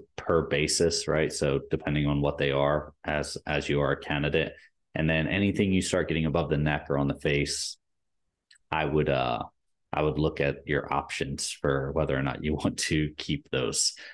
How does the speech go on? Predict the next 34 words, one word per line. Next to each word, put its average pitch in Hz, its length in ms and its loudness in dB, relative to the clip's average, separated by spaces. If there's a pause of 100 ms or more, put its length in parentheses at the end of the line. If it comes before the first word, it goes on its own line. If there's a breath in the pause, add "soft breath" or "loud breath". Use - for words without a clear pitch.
(160 loud breath)
That's - 440 0
just - 260 2
my 101 220 4
opinion 123 460 4
here 120 220 6
and 101 100 2
my 87 120 2
professional 92 520 0
observation 87 680 2
from 80 160 0
what 80 140 2
I've 73 100 0
seen 87 240 0
over 82 160 2
my 80 140 2
years 78 280 2
in 76 80 0
law 76 220 2
enforcement, 78 520 -2 (640 loud breath)
but 82 120 0
that's 90 300 0
where 85 120 4
I'm 76 200 2
at 73 220 0
with 80 240 0
it. 76 440 0
I 76 120 0
think 76 400 -2
at 80 160 -2
the 76 100 0
end 76 160 0
of 71 80 0
the 73 80 0
day, 71 540 0